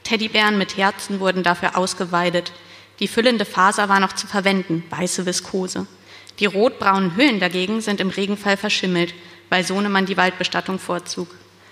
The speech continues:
Im Vorbeifahren kann man sie jetzt nicht mehr für Fliegenpilze halten. Sie sind jetzt eine Birke. Sei beruhigt, schöne Schonung, er ist nicht umsonst gestorben.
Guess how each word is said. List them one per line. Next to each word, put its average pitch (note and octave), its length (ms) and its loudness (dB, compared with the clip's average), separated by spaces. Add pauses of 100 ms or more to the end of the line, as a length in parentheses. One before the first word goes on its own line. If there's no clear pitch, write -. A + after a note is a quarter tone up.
(260)
Im F#3+ 140 0
Vorbeifahren G#3 640 2
kann G#3 160 -2
man G3 120 2
sie G#3 120 -4
jetzt F#3+ 200 -2
nicht G#3 220 -2
mehr F#3+ 100 2
für A3+ 180 2
Fliegenpilze G3 720 -2
halten. F3 380 -2 (840)
Sie A#3 120 0
sind G3+ 200 2
jetzt G3 240 -2
eine F#3+ 160 2
Birke. F#3 420 -2 (1160)
Sei A3+ 220 2
beruhigt, B3 440 4
schöne F#3 260 4
Schonung, F3+ 480 0 (180)
er G3+ 120 2
ist - 180 -4
nicht B3 240 0
umsonst G3 420 0
gestorben. F3+ 560 -4